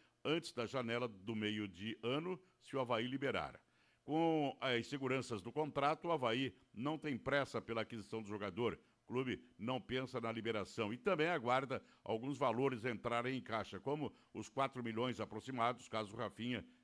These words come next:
que fez na, a base no clube, seja vendido ao futebol da Arábia pelo Barcelona. O atacante tem quatro gols e duas assistências na temporada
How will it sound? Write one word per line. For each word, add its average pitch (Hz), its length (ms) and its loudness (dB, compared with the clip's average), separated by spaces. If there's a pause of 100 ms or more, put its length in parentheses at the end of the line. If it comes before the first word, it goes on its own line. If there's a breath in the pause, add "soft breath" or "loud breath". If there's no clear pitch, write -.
que 101 100 -6
fez 98 300 -4 (160)
na, 104 260 0 (140)
a 92 220 0
base 110 280 0
no 139 120 -2
clube, 143 420 6 (200 loud breath)
seja 135 220 -4
vendido 127 500 -2
ao 120 180 2
futebol 120 480 0
da 110 120 0
Arábia 110 360 0
pelo 113 180 -6
Barcelona. 92 640 -2 (360 soft breath)
O - 40 -6
atacante 127 520 -2
tem 117 240 -2
quatro 156 520 0
gols 151 380 2
e 139 80 -4
duas 143 340 -2
assistências 135 600 -4
na 110 100 -6
temporada 123 640 0